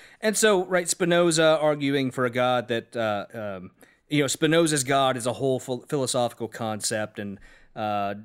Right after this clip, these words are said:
you know, a God that isn't active in the universe and doesn't, basically doesn't care. Um,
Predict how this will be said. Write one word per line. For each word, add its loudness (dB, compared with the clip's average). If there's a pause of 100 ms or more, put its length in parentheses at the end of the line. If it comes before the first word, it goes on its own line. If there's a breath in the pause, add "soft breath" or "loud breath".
(120)
you -6
know, -6
a -8
God 0
that -6
isn't -4
active -4
in -6
the -6
universe -4
and -8
doesn't, -8
basically -12
doesn't -10
care. -6 (400 soft breath)
Um, 2